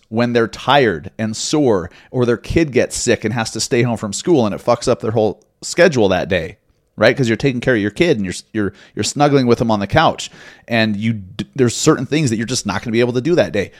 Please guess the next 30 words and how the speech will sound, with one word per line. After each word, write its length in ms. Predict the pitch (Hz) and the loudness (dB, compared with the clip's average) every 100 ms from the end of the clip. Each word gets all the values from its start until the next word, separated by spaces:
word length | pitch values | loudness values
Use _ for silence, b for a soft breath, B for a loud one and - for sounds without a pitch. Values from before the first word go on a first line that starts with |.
| B B | B B
Well, 320 | 131 143 - b b _ _ - | 6 6 4 b b _ _ -6
how 180 | - 151 | 2 4
does 160 | 151 | 4
that 200 | 120 156 | 4 4
affect 540 | 170 - 117 90 - - - | 2 0 -2 -2 -10 -18 -6
your 220 | 101 104 | -2 0
goals 340 | 95 98 92 | 2 2 0
and 60 | 92 | -4
your 100 | 85 | -8
plans? 400 | 101 85 64 - | -6 -6 -8 -8
And 80 | 120 | -6
if 120 | 117 | -2
you 60 | 127 | 0
don't 200 | 151 - | 0 -2
plan 400 | - 143 175 165 | -4 0 2 2
on 480 | 131 120 117 110 92 | 2 2 -2 -4 -4
the 80 | |
resistance, 880 | 107 98 101 165 - - 82 - - - _ _ _ _ _ _ | -2 0 2 0 0 -4 -6 -6 -10 -16 _ _ _ _ _ _
then 640 | 113 127 123 123 117 107 - - | 0 4 6 4 2 -4 -6 -2
it's 180 | 120 | -2
so 420 | - - - 143 143 | -2 -6 0 2 2
much 260 | 139 - | 0 -2
easier 360 | 127 151 123 120 | -4 -2 0 -2
to 160 | - | -2
quit 380 | 101 - 165 156 | -8 2 4 4
once 280 | 127 113 - | 0 -4 -4
you 80 | 120 | -4
get 220 | 170 202 | -2 2
the 80 | 127 | 2
resistance. 560 | 90 90 - 73 - | 2 0 -6 -8 -8